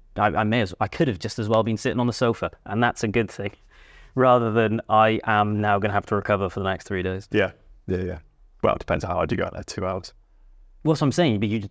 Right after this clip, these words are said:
Speaker 2: You
Speaker 1: don't
Speaker 2: don't have to go hard.
Speaker 1: Yeah,
Speaker 2: Yeah,
Speaker 1: so,
Speaker 2: yeah.
Speaker 1: look, I find it very easy on the bike to be chill.
Speaker 2: Whereas running is, running's weird because you,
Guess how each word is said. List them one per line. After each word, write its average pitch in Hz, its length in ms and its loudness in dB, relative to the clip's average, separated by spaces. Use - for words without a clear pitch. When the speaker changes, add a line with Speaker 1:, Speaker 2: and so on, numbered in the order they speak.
Speaker 2:
You 110 120 -2
Speaker 1:
don't 107 140 4
Speaker 2:
don't 95 80 -2
have 95 160 -4
to 98 60 -8
go 98 120 0
hard. 90 240 -2
Speaker 1:
Yeah, 165 240 4
Speaker 2:
Yeah, - 140 -4
Speaker 1:
so, - 200 -4
Speaker 2:
yeah. - 140 -4
Speaker 1:
look, 165 140 -2
I 135 60 -2
find 165 280 0
it - 80 -2
very 139 380 0
easy 131 400 0
on 107 100 0
the 104 80 -4
bike 104 400 0
to - 80 -8
be 98 140 -2
chill. 82 280 -8
Speaker 2:
Whereas 143 260 2
running 180 300 2
is, 127 160 -2
running's 123 320 2
weird 120 240 4
because 92 260 -4
you, 95 280 -2